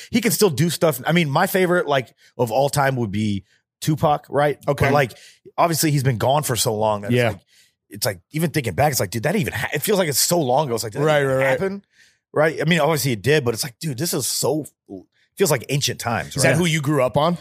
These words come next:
Speaker 1: Yeah, for sure.
Speaker 2: Yeah.
Speaker 1: Absolutely. Um, but, like, as far as, like, longevity and, like, all the intent, like, I, I gotta give that to Hov for
Speaker 2: Yeah.
Speaker 1: sure.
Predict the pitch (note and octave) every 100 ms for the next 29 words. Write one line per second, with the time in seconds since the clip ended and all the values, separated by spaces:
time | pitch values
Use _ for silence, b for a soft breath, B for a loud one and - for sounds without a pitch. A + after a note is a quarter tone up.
0 | - - D3+ - G#2 - C3+ G#2 A2+ E2+
1 | C#3+ F2+ D2+ B B - A#2 A2 G2 E2+
2 | b b _ C#3 C3+ B2 C3 C#3+ D#3 C#3+
3 | F#2+ A#2 C3+ G#2 C3 A#2+ A2 G2 F#2+ A2+
4 | A2+ A2 - B2 G2+ F2+ - C2+ F#2 G2
5 | F#2 E2 E2 D2+ D#2 D#2+ D#2+ - G#2+ D#2+
6 | -